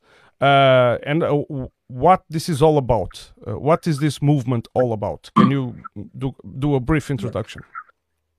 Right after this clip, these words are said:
Speaker 2: It's a Palestinian nonviolent organization based in, uh, the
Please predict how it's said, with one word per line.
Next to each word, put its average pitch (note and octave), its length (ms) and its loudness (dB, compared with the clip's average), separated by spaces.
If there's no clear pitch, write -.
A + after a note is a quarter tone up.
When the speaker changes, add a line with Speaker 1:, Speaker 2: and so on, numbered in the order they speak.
Speaker 2:
It's C#3+ 180 4
a D3+ 80 10
Palestinian D3 720 2
nonviolent A2+ 500 -4
organization G#2 800 -8
based G#2 300 -8
in, F#2+ 420 -10
uh, F2+ 240 -8
the F2 80 -16